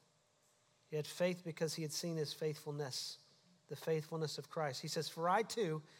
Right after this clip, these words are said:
am a man under authority. I've been set under authority with soldiers under me, under me. I say to one, 'Go,' and he goes. And to another, 'Come,' and he comes.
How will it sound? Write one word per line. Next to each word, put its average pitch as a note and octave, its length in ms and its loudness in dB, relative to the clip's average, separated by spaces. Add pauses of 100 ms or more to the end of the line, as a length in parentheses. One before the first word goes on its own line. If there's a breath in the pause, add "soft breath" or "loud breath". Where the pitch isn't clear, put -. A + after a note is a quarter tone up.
(200 loud breath)
am E3 100 0
a E3 60 4
man E3+ 240 2
under E3 300 2 (360 soft breath)
authority. D#3 420 2
I've D3 120 0
been D#3+ 140 2
set G3 320 4
under G3 220 2
authority D3 480 0 (340 loud breath)
with D#3+ 160 0
soldiers G3+ 420 6
under G3+ 180 4
me, C3 160 -4 (240)
under F#3+ 220 2
me. D3 120 2
I D3 120 4
say G3+ 260 6
to A#3 80 10
one, G3 300 6
'Go,' G3 320 8 (100)
and E3+ 100 -2
he G3 60 0
goes. F3+ 320 8 (340 loud breath)
And D3 80 -2
to D#3 60 4
another, G#3+ 220 10
'Come,' G3+ 260 6 (160)
and E3 80 -2
he F3 80 0
comes. E3+ 440 2